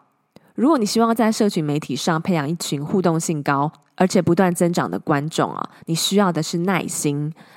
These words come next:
还有质量，以及持续下去。有一句话叫做“内容为王”，我觉得啊，这句话也可以把它改成“consistency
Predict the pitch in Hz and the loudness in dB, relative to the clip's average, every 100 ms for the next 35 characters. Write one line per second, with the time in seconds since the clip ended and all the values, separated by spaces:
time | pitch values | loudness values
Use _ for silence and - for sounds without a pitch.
0 | - 156 143 - 104 110 143 87 - 131 | -4 -2 -2 -4 -4 -2 -2 -4 -6 -6
1 | - 139 147 - - 151 156 - 143 - | -4 -4 -2 -4 0 0 0 -2 -4 -2
2 | 131 - - - 95 - _ _ 170 175 | -4 -4 -4 -2 -2 -4 _ _ 4 4
3 | 196 262 254 233 208 185 190 170 214 262 | 4 0 2 2 2 2 2 2 4 2
4 | 170 147 147 156 156 135 135 170 - - | 2 2 0 2 2 0 -4 -12 -18 -14
5 | - 165 170 170 208 165 156 208 202 208 | 0 2 2 2 2 2 0 0 0 2
6 | 190 147 180 165 143 151 139 107 - 131 | 0 0 -2 -2 -4 -4 -6 -6 -6 -6
7 | 135 - - - - - 160 156 202 202 | -8 -14 -20 -20 -8 -4 -2 -2 -4 -2
8 | 202 143 - 135 | -4 -4 -4 -6